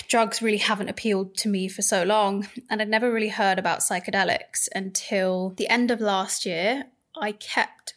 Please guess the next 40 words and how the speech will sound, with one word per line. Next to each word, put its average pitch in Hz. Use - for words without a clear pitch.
meeting 214
people 208
or 180
having 185
conversations 220
with 208
people 208
who 226
would 214
share 208
this -
with -
me, -
and -
quite, -
like, -
randomly, 180
it 170
wouldn't 196
be 190
something -
I 185
ask 190
about. 254
They'd 196
kind 190
of 185
bring 185
it 175
up. -
And 220
again, 202
if 196
you 196
believe 196
in 190
signs 190
from 185
the 185
universe, 226